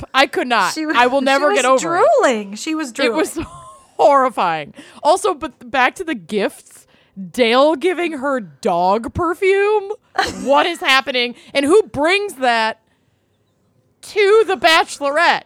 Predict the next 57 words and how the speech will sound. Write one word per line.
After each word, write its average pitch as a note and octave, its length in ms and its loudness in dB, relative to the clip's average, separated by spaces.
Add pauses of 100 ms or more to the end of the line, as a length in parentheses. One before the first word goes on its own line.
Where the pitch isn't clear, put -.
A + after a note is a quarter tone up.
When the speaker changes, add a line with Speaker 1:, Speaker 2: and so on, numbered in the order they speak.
Speaker 1:
Who? G4 240 2 (260)
Speaker 2:
Okay, D#4 460 -2
well, D#4 120 -4
the G4+ 100 -6
producers G#4 540 -4
must E4 240 -2
have A#3+ 200 -4
given B3 340 -2
them A3 180 -2
some G#3+ 240 -2
of G#3+ 60 -4
that F#3+ 200 -8
stuff. - 520 -14 (140)
Speaker 1:
Okay, A#3 240 -8
keep G3 240 -14
the B3 80 -10
dream B3 240 -10
alive, A#3+ 320 -8
I C#3+ 160 -14
guess. A#2+ 400 -20 (180)
Speaker 2:
Okay, C#4+ 340 0
I, C#4 280 -4
I, D#4 40 -2
maybe E4 120 -6 (180)
not. G4+ 220 2
I C#4+ 60 -2
mean, D#4+ 100 2
Speaker 1:
Or C#4 240 4
Speaker 2:
maybe G#4 80 0
they G#4 60 -4
Speaker 1:
not. G3+ 300 2
Speaker 2:
told E4 100 0
them C#4 280 0 (280)
one D4 200 0
of D#4 80 -4
the E4 100 0
dates C#4 320 -4
we're C#4+ 80 -6
gonna C4 200 -4
do C4 240 -2
is, A#3+ 160 -2
like, B3+ 160 -4
a B3 40 -8
gift D4+ 420 -10
thing, A3+ 280 -6
so A3+ 220 -6
bring A#3+ 340 -8
Speaker 1:
Maybe. F#4 360 2
Speaker 2:
something C#4+ 320 -6
weird G4 440 0
that D4+ 140 -2
can D#4 140 -16
fit E4+ 180 -4
in C4 40 -6
Speaker 1:
Or D#4+ 280 2
Speaker 2:
your D#4 80 -2 (260)
bag. G4+ 640 -6